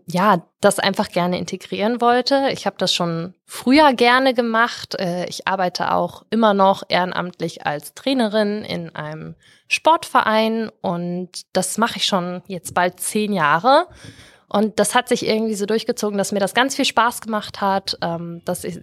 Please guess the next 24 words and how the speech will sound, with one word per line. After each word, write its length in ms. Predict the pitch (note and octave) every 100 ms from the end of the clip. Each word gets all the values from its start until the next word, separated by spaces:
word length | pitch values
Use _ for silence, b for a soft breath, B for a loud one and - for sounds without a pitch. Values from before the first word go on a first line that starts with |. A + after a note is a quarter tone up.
| -
dass 220 | F#3+ -
mir 120 | A3+
unheimlich 440 | C#4 B3 A#3 A3+
viel 100 | -
Spaß 400 | A3 - F3+ G3+
macht, 260 | G#3 F#3 -
anderen 320 | G3 A3 G3+
was 200 | F#3 F#3
beizubringen 560 | E3 G#3 - A#3 G#3+ G#3
und 160 | F#3+
auch 120 | F3+ -
zu 200 | - E3+
sehen, 500 | G#3+ A3+ A#3 A#3 A3+ B B B B B
wie 160 | A#3 A#3+
lernen 400 | A3 G#3 A3+ A3
andere, 580 | G3+ G#3+ G#3 G3+ G3
wie 80 | F#3+
kann 300 | - - G3
ich 280 | F#3 F#3 -
anderen 300 | G3 G3 F#3
dabei 220 | F3 E3+
helfen 500 | F3 A#3 D#4 - C4+
zu 180 | A#3+ B3+
lernen. 540 | A3+ G#3+ G#3 G#3+ G#3+